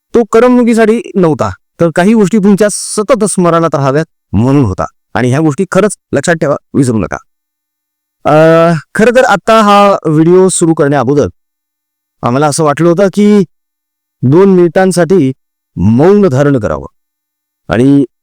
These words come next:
दुःख प्रकट करावं. आपल्याकडे कसं आहे, एका व्यक्ती जर निवर्तला, जसं निधन झालं, तर आपण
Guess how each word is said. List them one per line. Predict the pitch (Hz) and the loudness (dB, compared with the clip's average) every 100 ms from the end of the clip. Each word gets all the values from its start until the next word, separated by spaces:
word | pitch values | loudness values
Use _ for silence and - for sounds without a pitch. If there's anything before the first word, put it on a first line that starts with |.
| _ | _
दुःख | 139 196 - - 196 185 - | 0 0 -2 -2 0 0 0
प्रकट | 175 147 170 | -4 -2 -2
करावं. | 160 131 92 104 117 - _ _ - - | 0 0 0 -4 -6 -8 _ _ -20 -12
आपल्याकडे | - 143 165 | -4 -2 0
कसं | 180 180 | 0 2
आहे, | 214 | 2
एका | 202 220 | 2 2
व्यक्ती | 208 175 220 | 2 0 0
जर | 214 | 2
निवर्तला, | 202 196 208 190 151 120 120 - | 4 4 2 2 0 -2 -6 -8
जसं | 107 139 | -4 -2
निधन | 139 160 | 0 0
झालं, | 147 147 147 120 127 | 2 2 2 0 0
तर | 131 | -2
आपण | 123 139 139 | 0 0 0